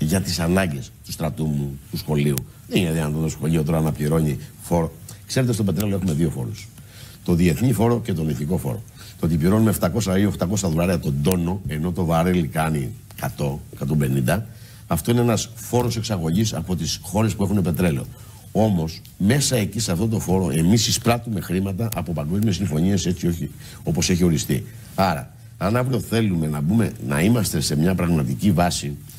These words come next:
δεν θα ακολουθήσουμε εμείς καμία ουρά μιας ευρωπαϊκής χώρας που μας τρέχει. Φυσικά θέλω να καταλάβετε ότι μια ευρωπαϊκή, η Ευρώπη δεν είναι τίποτα παραπάνω από μια εμπορική κωδική συμφωνία.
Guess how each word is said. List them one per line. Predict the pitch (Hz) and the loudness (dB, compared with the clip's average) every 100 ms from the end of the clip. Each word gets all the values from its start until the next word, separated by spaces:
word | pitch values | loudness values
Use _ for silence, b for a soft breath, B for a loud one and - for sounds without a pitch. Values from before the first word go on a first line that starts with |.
| B B - | B B -2
δεν | 101 160 | 2 2
θα | |
ακολουθήσουμε | 151 139 120 - 123 - 98 | 2 2 2 2 0 0 2
εμείς | 87 85 - - | 2 2 -2 -4
καμία | 110 127 208 196 | 2 6 6 4
ουρά | 151 117 - - - - - b b - - | 2 -2 -4 -16 -20 -20 -20 b b -12 -4
μιας | 101 90 | -2 0
ευρωπαϊκής | 104 90 90 - 98 | 0 2 0 0 -2
χώρας | - 92 82 73 - | 0 2 0 -2 -4
που | 90 | -2
μας | 95 - | 0 0
τρέχει. | 92 82 - - - B B - | 0 0 -4 -14 -20 B B -10
Φυσικά | - 82 76 85 | -4 -2 0 0
θέλω | 85 | 2
να | 85 | 0
καταλάβετε | 73 73 82 76 | 0 0 0 0
ότι | 67 | 0
μια | 73 | 2
ευρωπαϊκή, | 80 69 71 65 69 | 2 2 0 0 2
η | 76 | 2
Ευρώπη | 73 67 69 62 B B - | 2 0 -2 -4 B B 2
δεν | 101 | 4
είναι | 110 | 4
τίποτα | 107 113 113 | 4 2 2
παραπάνω | 104 87 117 | 2 2 2
από | 95 | 2
μια | 117 110 | 2 2
εμπορική | - 85 73 80 73 60 98 110 110 | 2 2 4 2 2 2 2 2 2
κωδική | - 69 69 104 | 0 0 0 2
συμφωνία. | 107 110 107 78 82 78 | 2 2 0 2 4 2